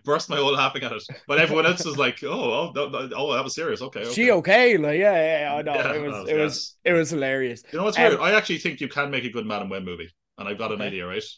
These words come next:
Speaker 2: Okay.
Speaker 1: Here's what you do. Madam Web realizes that Peter Parker's uncle is going to be killed.
Speaker 2: Right.
Speaker 1: And she really is conflicted and wants to help him, but then realizes that if she doesn't help him,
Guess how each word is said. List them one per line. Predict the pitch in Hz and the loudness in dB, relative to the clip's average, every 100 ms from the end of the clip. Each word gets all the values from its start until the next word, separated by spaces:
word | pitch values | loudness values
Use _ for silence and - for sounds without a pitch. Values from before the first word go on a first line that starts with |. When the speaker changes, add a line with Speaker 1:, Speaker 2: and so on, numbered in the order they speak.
| _ _ | _ _
Speaker 2:
Okay. | 135 110 120 | -20 -10 -4
Speaker 1:
Here's | 147 | -2
what | 147 | -2
you | 123 | -2
do. | 92 - _ _ _ _ _ - | -4 -10 _ _ _ _ _ -4
Madam | 135 160 160 | -2 -2 -2
Web | 147 123 113 - - | 0 0 -2 -6 -14
realizes | 110 127 127 113 107 95 98 101 - - _ 92 | -8 -4 -2 -2 -2 -4 -8 -10 -10 -12 _ -10
that | 101 95 120 | -6 -6 -10
Peter | - 113 107 107 | -14 -10 -8 -8
Parker's | 113 104 - 98 | -6 -6 -8 -10
uncle | 101 98 101 | -10 -12 -12
is | 95 | -12
going | 95 92 | -12 -12
to | 92 | -12
be | 90 | -12
killed. | - 87 82 - _ _ _ _ | -10 -10 -12 -18 _ _ _ _
Speaker 2:
Right. | 101 95 - - | -20 -20 -20 -10
Speaker 1:
And | 101 92 - | -10 -10 -12
she | - - 107 117 110 | -12 -12 -12 -16 -12
really | 123 139 131 | -6 -4 -2
is | 120 | -2
conflicted | - 117 117 107 107 98 | -4 -10 -8 -6 -6 -6
and | 104 | -6
wants | 107 | -8
to | 104 | -8
help | 101 | -8
him, | 98 | -8
but | 101 | -6
then | 107 107 | -6 -4
realizes | 104 101 98 95 | -6 -6 -8 -8
that | 98 | -8
if | 95 | -8
she | - 92 | -10 -10
doesn't | 90 127 113 | -6 -4 -4
help | 110 107 98 | -8 -8 -8
him, | 90 | -12